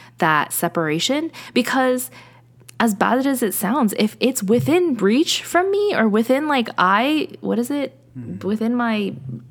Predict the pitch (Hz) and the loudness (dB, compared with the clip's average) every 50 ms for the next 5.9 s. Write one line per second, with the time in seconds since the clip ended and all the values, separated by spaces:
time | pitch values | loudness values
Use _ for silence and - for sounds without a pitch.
0 | - - - - - 196 196 226 233 285 302 311 330 349 349 359 - - 180 - | -16 -14 -12 -6 -2 0 0 0 2 2 2 2 2 2 0 -2 -6 -8 -10 -10
1 | - - - - - - - - 226 262 247 208 185 185 180 180 196 175 160 165 | -10 -10 -10 -12 -14 -10 -4 0 2 2 4 4 2 2 0 0 -2 -6 -8 -10
2 | - - - - - _ - - _ - - 262 285 339 339 269 320 381 508 - | -12 -16 -18 -20 -20 _ -20 -16 _ 0 2 2 4 4 4 4 4 2 2 0
3 | - - - 92 - - - - - - - - 202 233 247 240 247 262 262 269 | -4 -2 -2 0 0 -2 -4 -6 -8 -10 -4 0 2 2 4 4 2 2 2 2
4 | 269 269 262 - - - 175 185 196 254 262 277 277 285 - - 320 - - - | 0 0 0 -2 0 2 2 2 4 2 2 2 0 -2 -2 -2 0 0 -2 -2
5 | - 190 170 170 180 208 220 - 196 185 185 214 269 269 - - - | 0 0 2 2 2 2 2 2 0 0 2 0 0 -2 -4 -6 -6